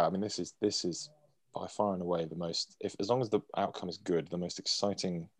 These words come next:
twenty-four hour period in football, um, s-, from a kind of neutral perspective.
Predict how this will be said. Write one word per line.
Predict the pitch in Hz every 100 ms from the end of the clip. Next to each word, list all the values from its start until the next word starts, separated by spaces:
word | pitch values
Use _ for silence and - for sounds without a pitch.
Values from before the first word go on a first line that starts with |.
| _ _ _ - _ -
twenty-four | - 98 - 92
hour | 82 82
period | 98 95 82
in | 82
football, | - - 87 - - - - - -
um, | 117 117 113 110 - _ _ _ _ - - _ _ -
s-, | -
from | - 95
a |
kind | - 98 87
of |
neutral | 92 90 - 87
perspective. | 85 87 80